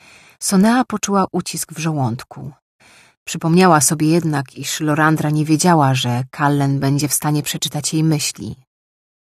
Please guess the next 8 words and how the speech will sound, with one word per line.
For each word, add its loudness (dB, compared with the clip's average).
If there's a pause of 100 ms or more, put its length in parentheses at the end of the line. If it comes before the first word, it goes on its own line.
(540)
Czarna -2
magia -2
nie -2
jest -4
znana 0
w -6
kraju -2
Lorandry -2